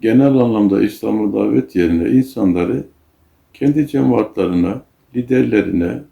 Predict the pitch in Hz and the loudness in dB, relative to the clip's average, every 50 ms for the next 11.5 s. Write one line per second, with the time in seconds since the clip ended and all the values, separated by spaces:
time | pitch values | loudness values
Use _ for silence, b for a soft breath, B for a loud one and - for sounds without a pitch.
0 | _ _ - 127 127 127 - 127 120 117 110 104 101 95 92 87 87 98 127 131 | _ _ -6 -6 -6 -6 -6 -10 -6 -4 -2 -2 0 0 -2 -2 -2 -4 -8 -14
1 | _ _ _ _ _ _ _ _ _ _ _ _ _ _ _ - - - 135 131 | _ _ _ _ _ _ _ _ _ _ _ _ _ _ _ -14 -4 0 2 2
2 | 131 127 - - 135 135 131 127 127 131 127 - 131 123 - 135 135 131 127 131 | 2 2 0 -2 -2 -2 -2 -4 -6 -8 -12 -10 -10 -6 -2 0 2 2 2 2
3 | 123 123 123 123 123 123 123 123 120 - - 95 90 87 87 85 - - - - | 0 0 -2 0 2 2 2 2 0 0 -2 -2 -2 -2 -4 -6 -6 -10 -12 -8
4 | - 98 95 90 - - - - _ _ _ _ _ _ _ _ _ _ _ _ | -6 -6 -6 -4 -6 -8 -12 -12 _ _ _ _ _ _ _ _ _ _ _ _
5 | _ _ _ _ _ _ _ _ _ _ - 143 127 104 92 90 - - - - | _ _ _ _ _ _ _ _ _ _ -2 0 2 4 4 2 2 -2 -4 -8
6 | _ _ _ _ _ _ _ _ _ _ _ _ _ _ _ _ _ _ _ _ | _ _ _ _ _ _ _ _ _ _ _ _ _ _ _ _ _ _ _ _
7 | - 131 127 156 160 160 - - 101 90 85 - - _ _ _ _ _ _ _ | -10 -8 -4 -4 -6 -4 -2 0 2 2 2 -2 -6 _ _ _ _ _ _ _
8 | _ _ _ _ _ _ _ _ 311 - _ _ _ 277 _ 311 - 320 - _ | _ _ _ _ _ _ _ _ _ -20 _ _ _ _ _ -20 -20 -20 -20 _
9 | _ 311 - _ _ _ _ _ _ _ _ _ _ _ _ _ - - - 107 | _ -20 -20 _ _ _ _ _ _ _ _ _ _ _ _ _ -16 -6 -4 -2
10 | 101 104 101 98 98 98 95 92 92 92 92 92 90 90 90 90 - - - 95 | 4 6 6 6 8 6 4 4 4 2 2 2 2 0 -2 -4 -4 -4 -2 0
11 | 95 92 87 90 90 87 - - _ | 0 0 0 0 -2 -4 -6 -12 _